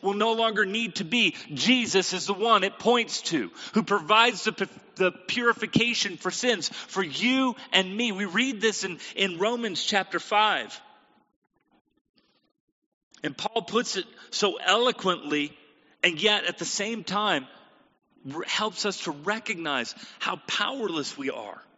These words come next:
in helping ourselves out of the situation we got ourselves into.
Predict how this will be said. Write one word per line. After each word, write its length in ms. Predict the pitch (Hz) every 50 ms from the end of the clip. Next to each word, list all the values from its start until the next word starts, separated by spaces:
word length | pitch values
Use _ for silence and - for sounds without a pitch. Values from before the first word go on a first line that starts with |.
| _ _ _ _ _ _ _ _ _ _ _ _ _ _ _ _ _ _ _ _ _ _ _ _ _ _ _ _ _ _ _ _ _ _ _ _ _ -
in 100 | 165 165
helping 440 | 160 165 208 226 226 226 220 214 208
ourselves 540 | 190 180 170 - - 240 226 - 196 - 196
out 80 | 180
of 40 | 180
the 60 | 180
situation 680 | 170 - - 214 196 - 214 202 196 185 - 185 170 160
we 120 | - 220
got 240 | 214 - 202 190 190
ourselves 460 | 196 180 170 - - - - - -
into. 440 | 202 208 208 202 - - 160 135 -